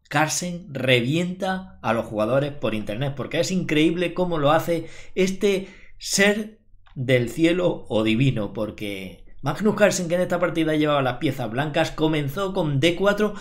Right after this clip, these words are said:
y le respondió, eh, el jugador negro con la defensa Benoni, con C cinco nada más y nada menos, a lo que Carlsen avanzó su peón,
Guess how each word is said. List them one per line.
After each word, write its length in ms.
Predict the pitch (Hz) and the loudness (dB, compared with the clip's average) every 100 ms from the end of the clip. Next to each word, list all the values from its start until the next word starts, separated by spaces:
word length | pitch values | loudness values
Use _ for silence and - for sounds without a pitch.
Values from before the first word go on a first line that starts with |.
| - - | -12 -4
y 180 | 233 254 | 4 6
le 140 | 226 | 6
respondió, 840 | 175 170 135 143 143 165 208 151 - - - - | 4 2 0 -4 -2 0 0 0 -4 -14 -12 -2
eh, 480 | 147 147 143 139 135 | 2 4 4 4 2
el 80 | 127 | 0
jugador 420 | - 127 151 185 | 0 2 4 2
negro 320 | 208 208 196 | 0 -2 -2
con 240 | 208 233 | 0 2
la 140 | 202 147 | 2 0
defensa 680 | 135 135 202 196 - 208 170 | -2 -2 -2 -2 -4 -4 -2
Benoni, 500 | 131 131 143 156 127 | 2 2 2 -2 -2
con 260 | 135 139 135 | 0 0 0
C 200 | 240 247 | 0 -2
cinco 480 | - 196 190 151 147 | -2 -2 0 0 0
nada 300 | 202 170 165 | 0 0 0
más 200 | 165 135 | -2 -2
y 60 | |
nada 240 | 143 147 127 | 0 0 0
menos, 360 | 175 196 185 | -2 -4 -4
a 100 | 160 | 0
lo 180 | 151 180 | 0 0
que 160 | 170 160 | -2 -4
Carlsen 380 | 131 - 156 | -2 -2 -2
avanzó 480 | 123 104 101 - 147 | -2 -4 -4 -4 -2
su 180 | 139 139 | -2 -2
peón, 440 | 151 185 226 226 | 2 2 2 -2